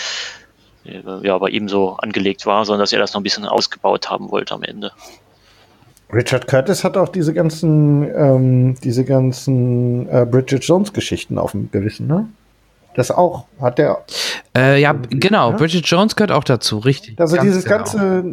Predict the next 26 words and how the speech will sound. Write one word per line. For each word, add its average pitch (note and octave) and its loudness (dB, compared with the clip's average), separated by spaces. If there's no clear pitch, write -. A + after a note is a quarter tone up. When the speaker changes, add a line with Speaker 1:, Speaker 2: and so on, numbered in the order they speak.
Speaker 2:
ganze, F3+ 0
ähm, D#3 0
zweite E3 2
Hälfte, D#3 0
nee, D3 2
z-, - -10
zweit-, D3+ -2
letzte E3 -2
Drittel D3 2
neunziger D#3 2
Jahre, D3 4
frühe D3+ 2
zweitausender C#3+ 2
Jahre B2+ 4
Romantikkomödien-Ding, B2 2
das A2+ 0
ist - -2
im C#3 0
Prinzip D3 -2
alles D3 4
auf - 0
Richard C#3 -2
Curtis C#3 0
Mist C#3 0
gewachsen, G#2+ 0
ne? F3 0